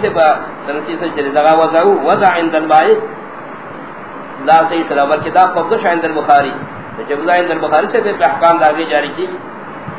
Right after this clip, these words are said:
دا حالات او دار کی دبیر تصرفات کے بعد القبضہ حالات چرائشی نداد مشتری راضی۔ او دار کی بعد ال-، بعد القبضہ تصرفات بدے کی جائز بے قضا تفریقی۔ کہ دعوت دا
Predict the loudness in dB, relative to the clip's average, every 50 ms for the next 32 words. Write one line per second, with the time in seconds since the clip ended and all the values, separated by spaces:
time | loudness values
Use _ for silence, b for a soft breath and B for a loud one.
0 | -14 -14 -14 -10 -4 -2 0 2 4 4 6 4 4 4 2 0 0 4 6 6
1 | 6 4 2 -2 -4 -6 -2 -2 0 0 0 -2 -6 -4 -4 -4 -4 0 2 2
2 | 2 2 0 -4 -6 2 4 4 4 4 0 -4 -4 -4 -2 0 2 2 2 2
3 | 0 -6 -6 -2 0 2 2 2 0 0 -2 0 0 0 0 -2 -4 -4 -4 -4
4 | 0 2 2 2 2 -2 -6 -6 -10 -12 -14 -16 -16 -16 -16 -16 -14 -8 -8 -8
5 | -6 -4 -4 -2 -2 2 2 2 2 0 -4 -10 -12 -14 -14 -16 -16 -16 -16 -16
6 | -16 -16 -16 -16 -16 -8 -6 -6 -2 2 2 4 4 2 0 0 2 4 4 4
7 | 4 2 -2 -4 -6 -8 -10 -12 -8 -6 -2 -2 0 0 0 -2 -4 -4 -6 -8
8 | -12 -12 -14 -14 -14 -14 -14 -16 -16 -16 -4 2 2 2 2 2 -4 -4 -6 -2
9 | 0 0 0 0 -2 -4 -4 -4 -2 2 4 4 4 4 2 -2 -4 -4 -4 -6
10 | -6 -4 -2 -2 -2 -2 -4 -8 -6 -2 -2 -2 -2 0 0 0 0 0 -4 -8
11 | -8 -10 -6 -6 -6 -6 -6 -10 -14 -14 -16 -16 -16 -16 -16 -16 -16 -16 -16 -16
12 | -16 -16 -16 -16 -16 -16 -16 -16 -16 -14 -12 -6 2 4 4 6 6 4 4 4
13 | 4